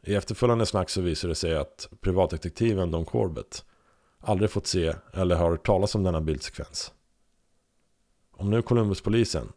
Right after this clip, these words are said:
som klippte ihop materialet och släppte det initialt för alla dessa år sedan, inte heller var medveten om det här,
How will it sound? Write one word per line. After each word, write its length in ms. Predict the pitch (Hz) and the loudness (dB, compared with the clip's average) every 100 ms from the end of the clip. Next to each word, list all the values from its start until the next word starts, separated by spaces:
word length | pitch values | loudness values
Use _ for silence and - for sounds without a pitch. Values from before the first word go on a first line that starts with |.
| _ - | _ -12
som 200 | - 92 | -6 -2
klippte 280 | 98 - | -2 0
ihop 180 | 98 113 | 0 2
materialet 840 | 101 90 87 78 67 58 - - - _ _ _ _ | 0 0 0 -2 -4 -8 -10 -14 -16 _ _ _ _
och 100 | - | -8
släppte 340 | - 95 - 98 | 0 0 2 2
det 100 | 92 | 2
initialt 540 | 87 - 87 80 - | 0 0 0 0 -2
för 180 | - 87 | -4 -2
alla 180 | 85 80 | 0 0
dessa 260 | 82 - | 0 0
år 160 | 92 90 | 2 2
sedan, 240 | - 69 - _ _ _ _ _ _ | 0 -8 -14 _ _ _ _ _ _
inte 240 | 92 - | -6 -2
heller 260 | 92 117 120 | 2 4 4
var 100 | 95 | 2
medveten 480 | 95 80 69 - 78 | 0 0 -2 -6 -8
om 80 | 71 | -6
det 60 | |
här, 260 | 71 62 | -6 -8